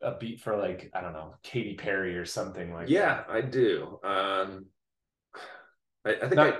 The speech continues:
Speaker 1: I'm not lining myself up with Katy
Speaker 2: No,
Speaker 1: Perry
Speaker 2: I,
Speaker 1: and
Speaker 2: I think,
Speaker 1: stuff,
Speaker 2: I think,
Speaker 1: but
Speaker 2: would, would she take it? I think it's the bigger question. Like,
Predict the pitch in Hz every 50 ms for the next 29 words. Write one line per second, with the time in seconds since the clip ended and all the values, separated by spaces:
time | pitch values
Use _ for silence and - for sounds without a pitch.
0 | - - 135 147 151 151 156 143 131 131 135 127 120 113 107 104 - - 110 107
1 | - 113 107 104 - 104 - - - 131 160 202 233 226 190 151 131 127 131 135
2 | 139 139 143 147 143 135 160 - 95 95 107 135 135 135 - 151 147 143 135 -
3 | 104 117 120 113 - 113 113 110 - - 139 147 135 127 - 76 - - 82 -
4 | - - 87 87 85 - 104 98 90 85 87 - - - - 87 90 - - -
5 | - - 92 92 - - - - 117 117 - -